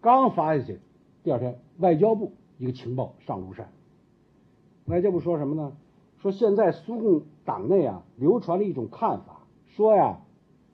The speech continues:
毛泽东和中共中央犯了路线错误，就是在大跃进和人民公社的问题上。说如果我们再碰到这种说法，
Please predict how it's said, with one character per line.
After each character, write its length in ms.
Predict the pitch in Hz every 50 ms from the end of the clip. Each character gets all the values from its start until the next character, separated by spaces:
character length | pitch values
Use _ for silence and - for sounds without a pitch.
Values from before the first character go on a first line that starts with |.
| _ _ _ _ _ _
毛 220 | - 160 185 214
泽 100 | 208 220
东 260 | 202 208 214 220 220
和 200 | - - 165 175
中 220 | 175 175 190 208 196
共 100 | 175 160
中 160 | 170 185 190
央 160 | 185 180 175
犯 220 | 175 - 196 165 143
了 80 | 147
路 200 | 170 196 233 170
线 220 | 113 - 120 98 95
错 180 | - - -
误， 100 | - - - _ _ _ _ _ _ _ _ _ _ _ _ _ _ _ _
就 180 | _ 254 269 185
是 120 | 147 170
在 140 | 147 175 196
大 200 | - - 170 156
跃 120 | 151 156
进 140 | 151 175 156
和 120 | 123 143
人 100 | 135 143
民 140 | 143 151 151
公 120 | 160 156 135
社 140 | 156 135
的 80 | 104 107
问 140 | 104 101 90
题 160 | - - 95
上。 160 | - - - _ _ _ _ _ _ _ _ _ _ _ _ _ _ _ _ _ _ _ _ _ _ _ _ _ _ _ _ _ _ -
说 120 | 165 180
如 240 | 165 170 226 269 247
果 120 | 196 170
我 160 | 160 147 131
们 160 | 127 165 175 -
再 180 | 254 247 185 143
碰 200 | - 160 180 156
到 80 | 151
这 160 | 143 170 156
种 120 | 127 120 107
说 220 | - - 156 147
法， 220 | 120 104 87 -